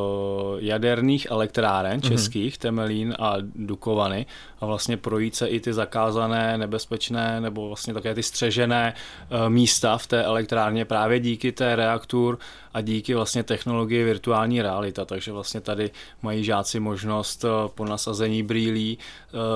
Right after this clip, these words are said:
Speaker 1: se procházet po, po, kolem jaderného
Speaker 2: Mhm.
Speaker 1: reaktoru třeba, kam by
Speaker 2: Nebo
Speaker 1: se normálně
Speaker 2: nebo
Speaker 1: nedostali.
Speaker 2: prolétnout chladicí věží,
Speaker 1: Tak.
Speaker 2: tam to někdo komentoval na stránkách,
Speaker 1: Ano.
Speaker 2: že jsi to byl nadšený. <laughs> No a projekt přispívá také k ekologickému chování a povědomí o obnovitelných zdrojích energie mezi žáky. Jakým způsobem?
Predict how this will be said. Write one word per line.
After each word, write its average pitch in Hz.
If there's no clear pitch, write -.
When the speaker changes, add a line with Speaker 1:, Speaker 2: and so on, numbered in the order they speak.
Speaker 1:
se -
procházet 107
po, 101
po, 95
kolem 120
jaderného 98
Speaker 2:
Mhm. 101
Speaker 1:
reaktoru 101
třeba, 95
kam 101
by -
Speaker 2:
Nebo 117
Speaker 1:
se 107
normálně 92
Speaker 2:
nebo 85
Speaker 1:
nedostali. 90
Speaker 2:
prolétnout 107
chladicí 104
věží, 104
Speaker 1:
Tak. -
Speaker 2:
tam 110
to 113
někdo 110
komentoval 107
na 107
stránkách, 110
Speaker 1:
Ano. 104
Speaker 2:
že 107
jsi -
to 117
byl 110
nadšený. 110
<laughs> -
No 139
a 151
projekt 151
přispívá 151
také 151
k 151
ekologickému 131
chování 127
a 131
povědomí 127
o -
obnovitelných 127
zdrojích 117
energie 117
mezi 120
žáky. 127
Jakým 139
způsobem? 113